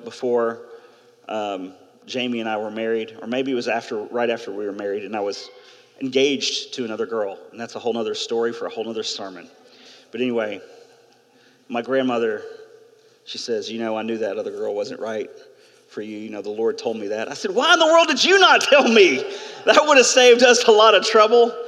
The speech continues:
But, uh, and of course, you know, she didn't want to manipulate me, so she just waited on the Lord to tell me, but she prayed diligently. She came to the pr-, place of prayer diligently, dil-,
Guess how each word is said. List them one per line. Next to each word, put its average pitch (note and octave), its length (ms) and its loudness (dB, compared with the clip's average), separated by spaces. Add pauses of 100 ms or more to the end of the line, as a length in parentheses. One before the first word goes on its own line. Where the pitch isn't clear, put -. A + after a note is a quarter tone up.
(420)
But, D#3 260 2
uh, C#3 560 2
and B2+ 140 -4
of A#2+ 80 -12
course, C#3 320 -2
you C#3+ 80 -6
know, G#2 240 -8 (160)
she - 160 -8
didn't C3 160 -2
want B2 100 -6
to A#2 40 -6
manipulate A2+ 580 -4
me, G#2 120 -10
so G#2 320 -4
she - 200 -8
just C3 160 -10
waited C3+ 260 -2
on C#3+ 120 -4
the C#3 60 -4
Lord C#3+ 420 -4 (580)
to C3+ 120 -10
tell B2+ 240 -2
me, B2 200 -2
but A2+ 240 -8
she C3+ 240 -2
prayed C#3+ 640 0 (400)
diligently. A#2+ 680 -2 (1700)
She - 200 -8
came B2+ 360 -6
to B2 80 -14
the A2 100 -10
pr-, - 180 -8
place A#2 420 -6
of - 160 -14
prayer G#2+ 240 -4
diligently, G#2+ 480 -6 (260)
dil-, A2+ 160 -10